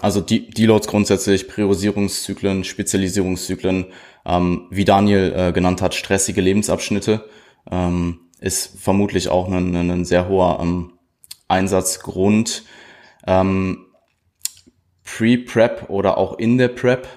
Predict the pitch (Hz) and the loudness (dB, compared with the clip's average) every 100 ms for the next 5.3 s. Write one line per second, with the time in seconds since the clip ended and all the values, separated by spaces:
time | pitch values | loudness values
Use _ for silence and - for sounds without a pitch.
0 | _ - 90 90 92 95 92 - 98 95 | _ -8 -6 -2 -2 -2 -2 -2 -4 -4
1 | - 92 87 90 85 92 - 92 92 - | -4 -4 -4 0 0 0 2 2 2 -6
2 | _ _ _ 95 87 85 82 - - 90 | _ _ _ -4 0 0 -2 -4 0 2
3 | 90 87 87 87 87 85 - 90 90 90 | 2 0 0 -2 -2 -6 -6 -4 -4 -2
4 | 92 - - - - - _ - 90 85 | -2 -2 -10 -12 -20 -20 _ -4 0 2
5 | 87 87 | 0 -4